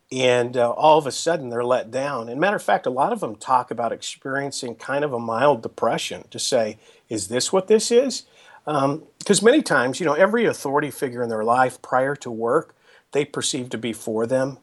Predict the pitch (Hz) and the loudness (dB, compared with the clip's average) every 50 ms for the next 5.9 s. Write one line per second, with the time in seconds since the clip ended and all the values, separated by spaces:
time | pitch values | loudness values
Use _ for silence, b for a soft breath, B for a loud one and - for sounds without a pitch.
0 | _ - 123 113 113 123 131 120 113 120 123 120 - 127 120 117 127 120 110 110 | _ -10 -8 -6 -2 -2 0 2 4 4 4 4 2 -2 -4 -2 0 0 0 2
1 | 120 135 131 127 120 117 110 110 117 117 117 113 - - 120 110 156 151 - 123 | 4 4 4 4 2 0 -4 -2 -2 -2 -2 -2 -4 -10 -10 -8 -10 -8 -6 -6
2 | 117 107 101 127 120 131 131 - - 131 127 120 123 117 110 - - 143 135 135 | -6 -4 -4 -2 2 2 2 2 2 -2 -2 -2 -2 -2 -2 0 4 6 6 6
3 | 139 135 139 135 135 135 127 B B B B B B B B B B B - - | 6 6 6 6 4 4 2 B B B B B B B B B B B -2 2
4 | 135 127 131 139 147 151 156 185 185 - - - 175 160 160 147 151 151 - 135 | 2 4 6 6 6 6 6 6 4 2 0 0 2 2 2 0 0 -2 -2 -6
5 | 127 123 143 185 220 190 156 - - _ _ - 180 160 143 139 135 151 | -6 -2 0 2 2 2 0 -2 -8 _ _ -6 -4 -4 -2 -4 -4 -8